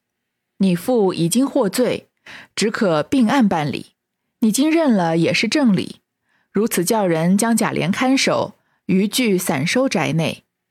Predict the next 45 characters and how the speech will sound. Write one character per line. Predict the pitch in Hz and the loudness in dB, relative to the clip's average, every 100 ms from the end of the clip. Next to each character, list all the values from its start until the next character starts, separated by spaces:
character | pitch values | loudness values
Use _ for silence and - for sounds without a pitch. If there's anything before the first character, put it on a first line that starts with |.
| _ _ _ | _ _ _
郑 | - 185 | -2 0
老， | 143 71 - _ _ - - - | 0 -4 -8 _ _ -20 -16 -2
你 | 202 | -2
需 | 285 | 0
小 | 285 180 | -2 -2
心 | 165 254 | 0 0
候 | 269 277 | 0 -2
旨， | 190 - 87 214 - _ _ _ | -2 -4 -6 -6 -14 _ _ _
我 | 170 | -2
们 | 147 170 | 0 0
境 | 226 185 | 2 2
内 | 196 151 185 | 0 -2 -4
复 | - 277 | -2 -2
旨 | 196 160 | -2 -4
去 | - - 170 | -6 -4 -2
了， | - - _ _ _ - - | -4 -10 _ _ _ -20 -14
这 | - 311 | -4 0
里 | 285 | 2
有 | 214 156 | 2 0
官 | 254 294 | -2 0
役 | 262 | -2
看 | - 254 277 | 0 -2 0
守。” | - - - _ _ _ _ _ _ _ _ _ | -2 -4 -8 _ _ _ _ _ _ _ _ _
说 | - 302 320 | -4 -2 0
着 | 214 147 - - - | 0 -2 -6 -16 -10
上 | - 262 202 | -2 0 2
轿 | 226 | 0
出 | 170 - 254 | -2 0 2
门， | 151 143 175 _ _ _ _ _ _ | 2 0 -4 _ _ _ _ _ _
贾 | - 202 | -4 -2
政 | 208 320 | 0 0
等 | 254 170 143 | 2 0 -2
就 | 185 | -2
在 | 220 220 | -2 -2
二 | 269 214 | 0 2
门 | 165 | 2
跪 | 220 294 175 | 0 0 0
送。 | - 127 - _ _ _ _ _ _ | -2 -6 -6 _ _ _ _ _ _
北 | - 196 | -4 -2
静 | 220 302 | 0 0
王 | 214 233 | 2 0
把 | 233 | 0
手 | - 190 | -2 -2
一 | 196 | 0
伸， | 190 - 254 277 | 0 2 0 0